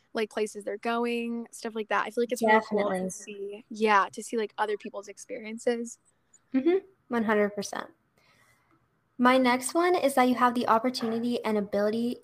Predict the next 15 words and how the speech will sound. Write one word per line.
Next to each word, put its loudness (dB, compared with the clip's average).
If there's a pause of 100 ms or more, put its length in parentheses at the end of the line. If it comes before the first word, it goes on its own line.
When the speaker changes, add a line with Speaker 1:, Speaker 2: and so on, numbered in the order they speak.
(120)
Speaker 2:
and 6
the 6
platform, 2
I 2
guess. 6
Even 2
if 0
you 0
have, 2
like, 0
ten -2
followers, 0
you -4
still -4
have, 0